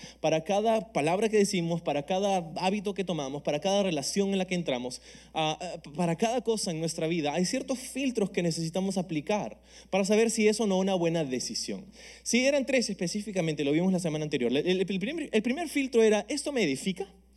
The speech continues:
O sea, ¿esto es, esto es algo que, que me va a animar en mi relación con Dios o va a perjudicar mi relación con Dios? El segundo filtro era, "¿Esto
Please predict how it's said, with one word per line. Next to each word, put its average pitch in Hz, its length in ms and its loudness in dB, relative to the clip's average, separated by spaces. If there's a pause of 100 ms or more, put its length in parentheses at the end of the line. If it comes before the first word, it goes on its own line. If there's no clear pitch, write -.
(280)
O 220 60 0
sea, 214 200 4 (200)
¿esto 269 240 -4
es, 262 200 -4 (280)
esto 277 160 -6
es 262 60 0
algo 277 180 2
que, 214 160 2
que 175 100 -2
me 165 80 4
va 196 120 4
a 233 40 0
animar 170 420 0
en 196 80 0
mi 170 80 2
relación 147 380 -2
con 160 140 -2
Dios 170 400 0
o 151 120 0
va 180 180 4
a 175 140 -4
perjudicar 147 600 -2
mi 123 80 -8
relación 110 340 -10
con 104 140 -10
Dios? - 400 -14 (680)
El 143 120 0
segundo 247 340 4
filtro 202 340 -2
era, 170 300 2 (260)
"¿Esto 247 360 2